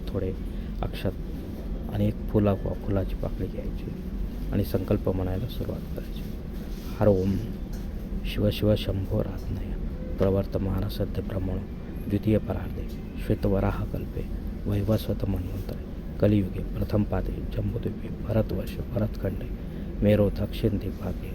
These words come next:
મહારાષ્ટ્ર દેશે વ્યાવહારિક ચાંદ્રમાણે શાલિવાન શકે એકોણનવશે સેહેચાળીસ પ્રભાતે ષષ્ઠી સંવત્સરાણામધ્યે ક્રોધી નામ સંવત્સરે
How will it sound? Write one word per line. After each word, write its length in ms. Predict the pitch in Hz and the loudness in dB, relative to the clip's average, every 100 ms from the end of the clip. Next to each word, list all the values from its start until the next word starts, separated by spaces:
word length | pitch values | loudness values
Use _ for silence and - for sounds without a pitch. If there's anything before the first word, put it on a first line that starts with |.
| - - - | -6 -6 -6
મહારાષ્ટ્ર 580 | - 95 95 101 - - | 0 2 4 2 0 -4
દેશે 340 | 127 - - - - - - - - - - - - - | -4 -4 -4 -4 -4 -6 -6 -6 -8 -6 -6 -4 -4 -4
વ્યાવહારિક 640 | 95 104 101 98 107 107 - 104 | 0 2 2 4 4 2 2 -2
ચાંદ્રમાણે 640 | 107 98 101 95 95 87 | 0 0 2 2 2 0
શાલિવાન 480 | - 104 101 101 101 | 0 2 2 2 2
શકે 260 | 101 - - | 0 -2 -2
એકોણનવશે 560 | - 101 98 98 - | -2 -2 -2 -2 -2
સેહેચાળીસ 560 | 95 - 95 104 101 98 - - - - | -2 0 0 2 2 0 -4 -4 -4 -2
પ્રભાતે 480 | - 98 104 101 98 | 4 4 6 4 2
ષષ્ઠી 400 | 98 98 - 101 | 0 -2 0 -2
સંવત્સરાણામધ્યે 1000 | - 101 98 - - 98 95 95 92 - - - - - | 0 -2 -2 -2 0 0 0 0 -2 -4 -6 -6 -4 0
ક્રોધી 400 | 98 101 110 104 | 4 4 4 4
નામ 200 | 95 95 | 4 2
સંવત્સરે 440 | - 104 95 - | 0 0 -2 -2